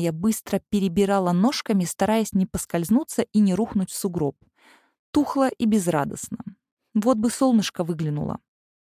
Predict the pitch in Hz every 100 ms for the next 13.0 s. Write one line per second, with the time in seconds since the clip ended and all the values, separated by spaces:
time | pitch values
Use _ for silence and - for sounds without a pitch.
0 | _ _ - 339 370 339 - 285 269 233
1 | 254 - 254 175 220 - 190 170 - 156
2 | - - - - _ _ _ _ 214 190
3 | 277 285 185 156 156 220 349 - _ _
4 | - 151 254 285 269 254 247 - 208 165
5 | 156 - - _ _ _ _ _ _ 147
6 | 220 262 214 196 240 339 311 269 214 196
7 | 185 240 208 196 202 180 - 156 - -
8 | - 151 _ _ _ _ _ _ _ _
9 | _ _ - - 370 381 262 214 190 269
10 | - 247 226 202 185 214 320 247 - 190
11 | 185 - 196 196 180 - 285 311 262 -
12 | 208 175 196 220 180 - 202 330 220 190